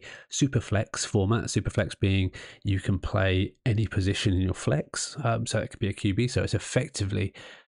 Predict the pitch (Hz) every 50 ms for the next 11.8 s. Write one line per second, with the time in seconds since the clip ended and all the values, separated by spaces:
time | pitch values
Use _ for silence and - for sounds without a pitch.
0 | _ _ _ - 98 98 107 110 110 107 104 98 - 107 104 101 104 98 90 -
1 | - - - - - 117 107 104 - - - 117 113 110 123 123 123 120 - -
2 | - - - - - _ _ _ _ _ 139 135 131 135 185 175 - 156 139 123
3 | 127 117 - - - - 127 117 113 113 113 117 120 - - 113 123 117 113 113
4 | 110 110 107 107 113 110 98 - - 107 - 101 - - 104 101 95 - - -
5 | - - 101 - - 123 123 135 131 127 123 107 107 107 104 98 92 98 98 -
6 | 98 92 98 101 101 101 - 101 101 98 - 98 98 98 104 101 - - - -
7 | - - - - 123 - - - _ - - - - - - _ 143 139 135 -
8 | 180 170 156 143 117 107 - 107 95 95 104 - - 104 101 98 104 95 101 101
9 | 95 95 98 98 95 90 98 107 107 - - 123 110 107 101 104 101 98 - 107
10 | 101 95 104 98 92 101 92 98 120 135 131 131 131 - - 143 131 127 127 127
11 | 127 127 120 107 - - _ _ - 104 98 95 95 95 92 92